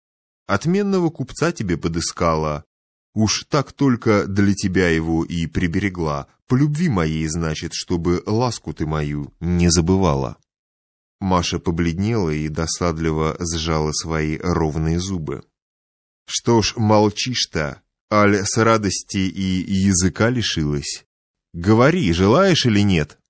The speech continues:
мазнула её сваха пальцем под подбородок. «Нет уж, попробовала я раз этого содержания», сдержанно и тихо ответила Маша.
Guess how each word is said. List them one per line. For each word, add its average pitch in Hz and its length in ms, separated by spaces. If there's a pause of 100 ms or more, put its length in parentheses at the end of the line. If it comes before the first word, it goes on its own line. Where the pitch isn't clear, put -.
мазнула 85 580
её 80 260
сваха 101 460
пальцем 73 600
под - 220
подбородок. 73 800 (680)
«Нет 110 320
уж, - 320 (340)
попробовала 78 920
я 85 280
раз 78 260
этого 78 480
содержания», 80 1040 (320)
сдержанно 82 800
и 76 60
тихо 82 340
ответила 78 480
Маша. 73 460